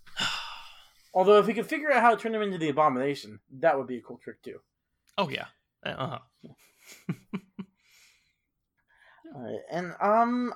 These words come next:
Speaker 1: I, that's all the notes I have. Is there anything else you wanna talk about?
Speaker 2: Uh, not anything else as far as my notes, but I do have one last thing.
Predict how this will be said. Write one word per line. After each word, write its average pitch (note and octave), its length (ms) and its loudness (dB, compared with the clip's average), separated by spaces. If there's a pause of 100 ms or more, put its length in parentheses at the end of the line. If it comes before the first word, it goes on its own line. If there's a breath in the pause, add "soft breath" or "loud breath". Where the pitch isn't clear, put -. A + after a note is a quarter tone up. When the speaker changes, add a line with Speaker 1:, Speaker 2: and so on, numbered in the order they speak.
Speaker 1:
I, A#3 220 4
that's E4 220 2
all G4 100 2
the G4 80 -2
notes F4+ 220 -2
I F4+ 100 2
have. C#4 240 2
Is C4 100 -2
there C4 100 -2
anything C4+ 280 -4
else C#4 180 -4
you C#4 60 -6
wanna C4+ 200 -2
talk C4+ 240 -4
about? C#4 320 -4 (800 loud breath)
Speaker 2:
Uh, D#4 300 4 (180)
not D4 420 2
anything C4 460 -2
else A#3 240 -2
as A3 80 -4
far A3 140 0
as G3+ 100 2
my F#3 120 2
notes, G3+ 200 0
but F3 120 2
I E3 40 0
do F#3 140 -2
have A3+ 160 0
one G#3 180 -2
last F#3 300 -2
thing. G3 340 -4